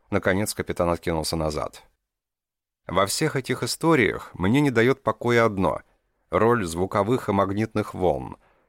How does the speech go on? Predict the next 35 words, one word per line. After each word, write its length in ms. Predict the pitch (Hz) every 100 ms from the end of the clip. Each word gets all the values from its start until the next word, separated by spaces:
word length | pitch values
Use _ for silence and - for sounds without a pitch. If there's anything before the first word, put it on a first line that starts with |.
| -
Начало 480 | 82 90 123 120 98
нынешней 400 | 104 104 - 95
ситуации 680 | 95 123 139 - - 65
положил 500 | - 82 82 90 117
низкочастотный 880 | 101 101 98 - 95 113 113 131 135
импульс, 440 | 92 - - - -
когда 300 | - 87 85
наша 300 | 87 92 -
лунная 300 | 85 90 80
станция 500 | - 107 110 - 92
бурила 440 | 80 87 95 101 80
то, 220 | 107 113
что 200 | - 87
могло 300 | 85 85 98
быть 180 | 90 -
частью 380 | 95 101 -
кристаллической 760 | 90 87 - 85 92 92 - 87
коры 240 | - 92 104
Теи. 380 | 117 78 57 - _ _ _ _ _
Это 220 | - 156
заставляет 520 | 139 131 120 127 151 -
меня 200 | 120 113
задаться 360 | 110 117 -
вопросом, 560 | 127 - 160 98 - - - - - -
что 240 | - 185
если 340 | 180 147 -
для 220 | 101 95 113
данного 480 | 131 120 87 82
вида 380 | 82 139 156 85
эта 240 | 67 87 85
конкретная 540 | 90 90 104 - 80
частота 520 | - 80 - 76 123
и 40 | 101
длина 340 | 78 80 90
волны 400 | 78 76 123 147